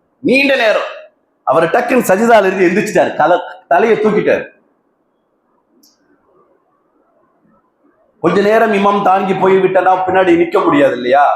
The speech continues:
என்ன ஆயிடுச்சுன்னு தெரியலையே, பதறும் இல்லையா. ஸல்லல்லாஹு அலைஹி வஸல்லம் பின்னாடி கொஞ்ச நேரம் சஜிதால இருப்பாங்க, ஆனா இது வழக்கமா இருக்கிற நீண்ட நேரம் இல்ல, ரொம்ப நேரமா நிக்கிறார். அந்த மனுஷர் இப்படியே சஜிதாவில் இருந்து எந்திரிச்சு இப்படி பாக்குறாரு. பார்த்தா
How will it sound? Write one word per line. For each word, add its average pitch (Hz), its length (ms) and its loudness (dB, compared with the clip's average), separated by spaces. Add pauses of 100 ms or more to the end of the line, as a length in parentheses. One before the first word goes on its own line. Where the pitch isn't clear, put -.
(280)
என்ன 175 260 2
ஆயிடுச்சுன்னு 165 400 0
தெரியலையே, 165 440 2
பதறும் 170 360 0
இல்லையா. 147 580 0 (340)
ஸல்லல்லாஹு 226 300 2
அலைஹி 220 100 0
வஸல்லம் 214 200 -2
பின்னாடி 214 260 0
கொஞ்ச 202 240 2
நேரம் 214 100 0
சஜிதால 214 320 0
இருப்பாங்க, 214 400 -2
ஆனா 190 180 0
இது 196 240 -2
வழக்கமா 233 680 0
இருக்கிற 214 320 -2
நீண்ட 220 260 -2
நேரம் 202 240 2
இல்ல, 165 200 0 (320)
ரொம்ப 262 280 2
நேரமா 311 380 4
நிக்கிறார். 254 360 0 (1080)
அந்த 185 220 0
மனுஷர் 233 240 2
இப்படியே 208 200 0
சஜிதாவில் 208 480 2
இருந்து 190 240 2
எந்திரிச்சு 185 220 0
இப்படி 165 100 0
பாக்குறாரு. 160 520 0
பார்த்தா 185 420 2